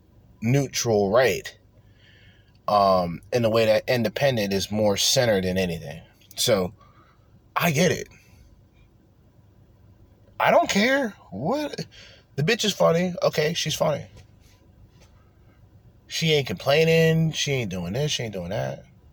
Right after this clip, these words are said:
It's like Amala. She's just telling you how it is.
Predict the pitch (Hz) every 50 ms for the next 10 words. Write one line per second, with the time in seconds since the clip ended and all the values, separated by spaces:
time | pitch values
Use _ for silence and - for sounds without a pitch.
0 | _ _ _ _ _ _ - 156 160 196 196 170 175 165 175 196 202 185 139 107
1 | 87 85 98 - - - - - _ _ _ - _ _ _ _ _ _ _ -
2 | - - 294 294 190 147 135 - - 170 156 156 160 160 156 151 151 151 156 170
3 | 196 190 139 101 - -